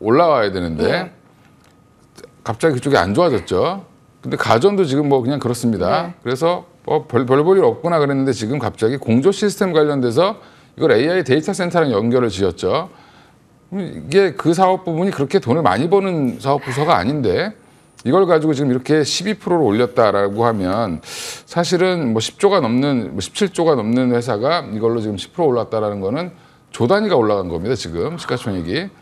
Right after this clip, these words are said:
Speaker 1: 그럼 사실 물론 이제 시가총액만 보면 한미반도체랑 지금 별 차이 없습니다. 한 이 조 차이밖에 안 나기 때문에 자존심 상한 거죠, 사실 엘지전자는. 어, 저는 뭐 추세적으로 더 갔으면 좋겠는데 엘지전자 항상 가버넌스 이슈부터 시작해서 여러 가지가 발목을 잡는 게 많아서,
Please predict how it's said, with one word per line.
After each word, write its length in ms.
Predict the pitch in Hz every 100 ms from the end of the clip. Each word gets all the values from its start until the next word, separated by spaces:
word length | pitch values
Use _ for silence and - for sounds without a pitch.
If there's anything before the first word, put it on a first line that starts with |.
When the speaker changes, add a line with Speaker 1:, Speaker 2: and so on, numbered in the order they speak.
| _ _ - _ _
Speaker 1:
그럼 240 | - 170 170
사실 760 | 165 170 175 175 175 175 165 120
물론 240 | 135 208
이제 340 | 143 127 151
시가총액만 540 | 104 - 202 208 202 185
보면 260 | 110 139
한미반도체랑 640 | 139 175 196 185 160 165 165
지금 100 | 151
별 120 | 117
차이 180 | 104 196
없습니다. 480 | 123 - 135 98 98
한 120 | 110
이 60 | 104
조 100 | 139
차이밖에 440 | 139 127 120 120
안 140 | 120 92
나기 180 | 104
때문에 500 | 98 101 101 156 110 - - _ _
자존심 460 | - 113 156 135
상한 320 | 127 131 120 104
거죠, 160 | 104
사실 240 | 110 123 104
엘지전자는. 720 | 90 98 98 90 87 147 202 - - - - - - - -
어, 180 | - 127
저는 420 | 127 160 196 160 117
뭐 80 | 127
추세적으로 420 | 180 233 214 196
더 100 | 180
갔으면 380 | 107 107 214 196
좋겠는데 580 | 139 139 117 101 120 104
엘지전자 340 | 139 170 156
항상 160 | 170 175
가버넌스 560 | 117 110 175 190 170
이슈부터 380 | 156 120 127 127
시작해서 380 | 131 143 131 131
여러 200 | 101 135
가지가 320 | 156 120 117
발목을 360 | 104 104 139 156
잡는 240 | 139 127
게 80 | 127
많아서, 640 | 110 87 85 92 139 71